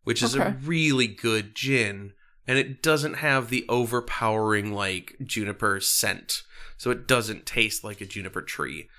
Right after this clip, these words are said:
Speaker 1: and it just kind of mildly smells like a f-, like a
Speaker 2: Mm-hmm.
Speaker 1: fir forest. Um, but it's still something that has a vi-, like, gives me a visceral, visceral reaction.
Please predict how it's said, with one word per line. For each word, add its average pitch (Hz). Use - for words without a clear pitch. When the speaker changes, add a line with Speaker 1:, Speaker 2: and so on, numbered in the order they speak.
Speaker 1:
and 110
it 110
just 117
kind 113
of 107
mildly 107
smells 98
like 98
a 92
f-, -
like 101
a 98
Speaker 2:
Mm-hmm. 139
Speaker 1:
fir 107
forest. -
Um, 98
but 110
it's 131
still 139
something 113
that 107
has 107
a 107
vi-, 101
like, 107
gives 104
me 104
a 101
visceral, 98
visceral 107
reaction. 71